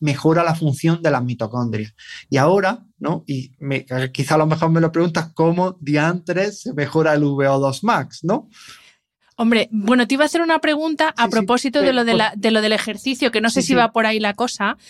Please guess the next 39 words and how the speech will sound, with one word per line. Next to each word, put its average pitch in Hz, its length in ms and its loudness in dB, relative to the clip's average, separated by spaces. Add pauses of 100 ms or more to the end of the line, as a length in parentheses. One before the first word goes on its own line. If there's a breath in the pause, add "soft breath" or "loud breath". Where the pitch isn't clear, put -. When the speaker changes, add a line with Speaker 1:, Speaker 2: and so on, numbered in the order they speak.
(160 loud breath)
Speaker 2:
Si - 100 0
Speaker 1:
Pues 226 120 4
Speaker 2:
no - 20 -4
te 269 80 2
lo 262 100 2
Speaker 1:
pregunta, 240 420 0
Speaker 2:
pregunto, - 20 -
Speaker 1:
pregunta. 226 180 -6 (240 loud breath)
Speaker 2:
claro, 233 220 4
Speaker 1:
Sí, 196 120 -2
sí. - 20 -8
Speaker 2:
cuando 226 240 0
hablabas 254 380 2
de, 277 320 -2 (160)
de, 247 580 2
mm, 226 720 0
de 233 100 4
la 233 120 4
calorimetría 226 640 2
de 220 60 0
esta 233 260 -2
prueba 254 380 0 (180 loud breath)
y 226 80 0
luego 226 200 4
Speaker 1:
Sí. 233 40 2
Speaker 2:
las 208 140 -2
posteriores 226 420 0
indicaciones 240 640 2
en 202 100 -2
cuanto 196 220 2
a - 20 0
ejercicio 226 440 -2
físico, 240 500 -2 (420 loud breath)
eh, 220 220 2
una 277 180 4
de 302 80 2
las 285 420 -2
cosas 269 300 2
más, 262 320 0